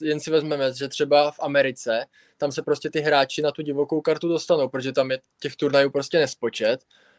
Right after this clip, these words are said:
a, a prostě tu nějakou kartu prostě se tam udělí. Ale tady v Čechách maximálně nějaký challenger, eh, ten je zrádnej a prostě třeba jak by si viděla u těchto kluků právě i tohlensto,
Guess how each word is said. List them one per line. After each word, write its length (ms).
a, 340
a 140
prostě 320
tu 180
nějakou 320
kartu 300
prostě 300
se 60
tam 180
udělí. 400
Ale 200
tady 440
v 180
Čechách 460
maximálně 420
nějaký 400
challenger, 580
eh, 40
ten 160
je 100
zrádnej 680
a 60
prostě 300
třeba 240
jak 140
by 100
si 120
viděla 300
u 100
těchto 260
kluků 540
právě 360
i 120
tohlensto, 680